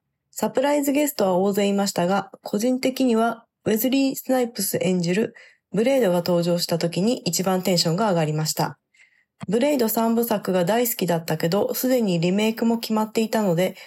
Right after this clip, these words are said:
まさか登場するとは予想もしていなく、ちょっと劇場で声が出たかもしれません。まあ、アクションはデッドプールツーの方が引き出しが多彩で面白かったかな、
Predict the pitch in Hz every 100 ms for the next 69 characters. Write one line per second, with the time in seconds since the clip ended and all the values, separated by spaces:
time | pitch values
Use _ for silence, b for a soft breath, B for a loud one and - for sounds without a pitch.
0 | B - 226 226 170 208 220 233 226 226
1 | 233 233 185 156 165 165 220 220 214 -
2 | 202 202 196 196 - B B B B B
3 | _ _ - 285 196 170 170 202 208 202
4 | 196 247 185 160 220 208 160 143 - 147
5 | 151 151 151 - _ _ _ _ _ _
6 | _ _ _ 220 254 269 302 - 285 247
7 | 190 180 180 214 - 262 196 190 233 214
8 | 175 185 170 156 - - 208 208 214 208
9 | 196 185 208 208 196 196 220 247 220 165
10 | - 156 160 190 -